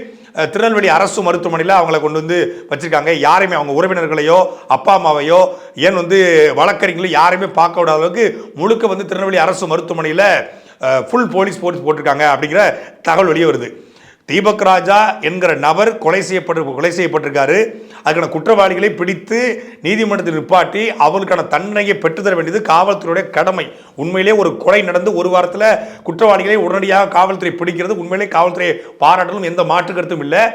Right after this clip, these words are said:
ஆனா எவ்வளவு பெரிய குற்றமாக இருந்தாலும்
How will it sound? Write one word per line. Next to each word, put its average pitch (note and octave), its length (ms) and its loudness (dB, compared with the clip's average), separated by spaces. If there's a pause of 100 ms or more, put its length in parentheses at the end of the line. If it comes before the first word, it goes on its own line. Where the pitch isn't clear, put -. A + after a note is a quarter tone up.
(300)
ஆனா F3+ 240 2 (760)
எவ்வளவு C4 340 4
பெரிய B3 220 2 (500)
குற்றமாக G#3+ 460 2
இருந்தாலும் D#3+ 540 -2